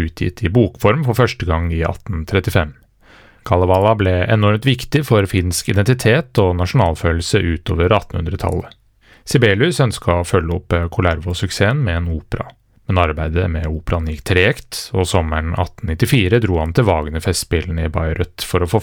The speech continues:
fart på sakene. Det ble en, eh, mektig opplevelse, men etterpå sto det klart for ham at hans fremtid var orkestermusikk. Høsten atten nittifem tok han fram igjen en idé fra en venn,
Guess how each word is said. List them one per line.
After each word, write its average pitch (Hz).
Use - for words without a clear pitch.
fart -
på 95
sakene. -
Det 92
ble 85
en, 82
eh, 82
mektig 101
opplevelse, 92
men 101
etterpå -
sto -
det 98
klart 87
for -
ham 143
at -
hans 110
fremtid 98
var 73
orkestermusikk. -
Høsten 101
atten 95
nittifem 135
tok 107
han 98
fram 82
igjen 80
en 85
idé 101
fra 107
en 113
venn, 82